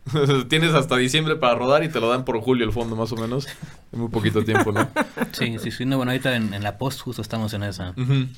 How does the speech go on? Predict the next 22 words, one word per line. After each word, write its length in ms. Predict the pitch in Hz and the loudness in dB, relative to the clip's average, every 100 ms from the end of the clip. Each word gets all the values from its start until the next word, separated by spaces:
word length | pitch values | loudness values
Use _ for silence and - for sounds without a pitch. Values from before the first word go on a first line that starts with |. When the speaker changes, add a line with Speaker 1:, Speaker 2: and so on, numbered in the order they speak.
| - | -12
Speaker 3:
en 120 | 92 | -8
ese 160 | 92 92 | -8 -8
tema, 260 | 110 101 | -6 -4
¿no? 140 | 90 120 - - - | -6 -8 -14 -20 -18
Speaker 1:
Ok. 160 | 101 101 | -14 -8
Speaker 3:
O 40 | 98 | -6
sea, 100 | 104 | -8
que 240 | - 90 85 - | -10 -14 -14 -20
cómo, 280 | - 92 90 90 - - - _ _ | -14 -12 -12 -14 -20 -20 -20 _ _
cómo 220 | 95 95 | -12 -10
acabas. 300 | 90 117 117 _ _ _ | -10 -12 -14 _ _ _
Pero, 100 | - - | -20 -20
pues 100 | - | -4
Speaker 1:
Tienen 200 | 135 135 | 0 2
que 60 | 131 | 4
entregar 240 | 107 113 | 4 4
ya 80 | 113 | 4
ahora 100 | 110 | 2
en 60 | 104 | 2
diciembre, 400 | 95 127 147 98 | 0 0 2 -2
¿no? 180 | 101 123 | -2 -4
Y 280 | 104 92 | -4 -8